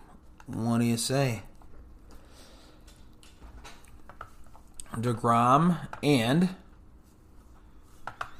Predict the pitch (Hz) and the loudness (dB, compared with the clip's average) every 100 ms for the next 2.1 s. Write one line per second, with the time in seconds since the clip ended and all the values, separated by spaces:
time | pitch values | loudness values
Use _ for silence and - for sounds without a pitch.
0 | - - - - - - - - - - | -18 -16 -14 -12 -12 -12 -12 -12 -12 -14
1 | - - - 143 135 190 - 233 269 170 | -12 -10 2 4 6 8 12 12 12 12
2 | 117 | 10